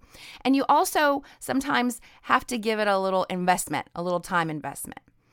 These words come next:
So then let's move on to the next couple of verses. It says, "When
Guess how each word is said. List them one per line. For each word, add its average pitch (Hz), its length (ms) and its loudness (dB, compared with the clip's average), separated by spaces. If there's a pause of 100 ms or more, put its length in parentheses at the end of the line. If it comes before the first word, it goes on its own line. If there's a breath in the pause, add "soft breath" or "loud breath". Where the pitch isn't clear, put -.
(280 loud breath)
So 311 140 -2
then 330 120 4
let's 381 180 4
move 359 120 0
on 302 160 6
to 277 80 4
the 262 60 2
next 247 200 0
couple 214 260 -4
of 190 80 0
verses. 170 400 -2
It 202 140 -6
says, 254 480 4 (220 loud breath)
"When 247 240 0